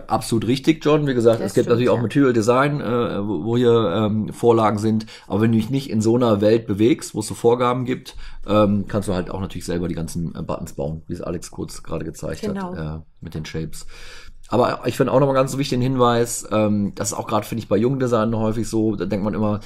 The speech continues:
Speaker 1: ich meine, das was total Innovatives, erfind das Rad neu und, ähm, werde jetzt alles neu erfinden, was es so gibt für Interface-Elemente.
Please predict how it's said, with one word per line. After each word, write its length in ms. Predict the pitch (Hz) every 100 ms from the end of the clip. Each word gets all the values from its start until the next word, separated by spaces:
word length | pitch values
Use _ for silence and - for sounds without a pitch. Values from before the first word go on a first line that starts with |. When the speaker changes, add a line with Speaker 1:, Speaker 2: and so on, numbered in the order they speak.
| - - - -
Speaker 1:
ich 100 | -
meine, 180 | 107 110
das 260 | 117 - - -
was 120 | 107 -
total 420 | 131 - 139 147
Innovatives, 640 | 147 120 117 - 127 113
erfind 260 | 107 - 113
das 220 | 110 107
Rad 200 | 123 -
neu 460 | 120 113 113 117 92
und, 360 | - 110 104 107
ähm, 800 | 107 104 104 101 101 98 98 95 - - -
werde 140 | 107
jetzt 180 | 113 -
alles 180 | 123 113
neu 220 | 117 131
erfinden, 400 | 107 - 123 92
was 140 | 107
es 60 | 110
so 100 | 107
gibt 200 | 123 -
für 120 | -
Interface-Elemente. 1120 | 120 117 117 107 - 110 110 107 110 113 107